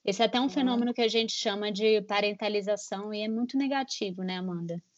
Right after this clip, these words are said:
Speaker 2: Sim, pode trazer vários prejuízos. Mas esse vai ser um momento de crise que vai ser possível de ser adaptado, superado, se a família conseguir se adequar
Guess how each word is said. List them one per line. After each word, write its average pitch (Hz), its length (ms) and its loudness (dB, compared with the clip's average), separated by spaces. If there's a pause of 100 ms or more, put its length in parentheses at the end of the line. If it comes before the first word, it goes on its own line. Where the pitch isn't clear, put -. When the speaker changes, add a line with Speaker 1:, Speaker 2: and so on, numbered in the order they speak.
(480)
Speaker 2:
Sim, - 640 -6
pode 185 240 0
trazer 190 320 2
vários 180 360 4
prejuízos. 202 760 2 (320)
Mas 226 220 8
esse 302 240 4
vai 285 160 8
ser 240 180 2
um 196 60 4
momento 208 400 0
de 190 160 0
crise 214 580 4 (300)
que 226 160 2
vai 233 220 10
ser 233 180 6
possível 254 460 -2
de 226 80 -2
ser 220 140 2
adaptado, 196 920 4
superado, 208 800 4
se - 140 -4
a 233 40 4
família 240 400 0
conseguir 240 540 -4
se 240 160 0
adequar 233 500 6